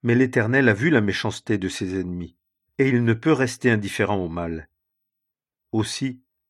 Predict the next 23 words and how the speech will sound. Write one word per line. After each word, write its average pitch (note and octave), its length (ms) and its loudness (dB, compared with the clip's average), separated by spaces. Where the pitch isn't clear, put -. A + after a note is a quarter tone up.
l'âme A2+ 380 2
le G#2 100 2
supplie-t-elle B2 640 2
d'intervenir A#2 760 2
et A2+ 60 2
de G#2+ 120 0
juger B2 320 0
la A2+ 140 4
cause A2+ 340 0
du G2+ 80 -6
fidèle G#2 580 0
selon A#2 320 0
la G#2 120 0
justice A2+ 500 -4
divine, F#2 560 -6
de G#2+ 160 -4
ne G#2+ 100 0
pas B2+ 180 0
permettre A#2 560 -2
que - 100 -6
les G#2 100 0
méchants A2 300 -2
triomphent A#2 640 -2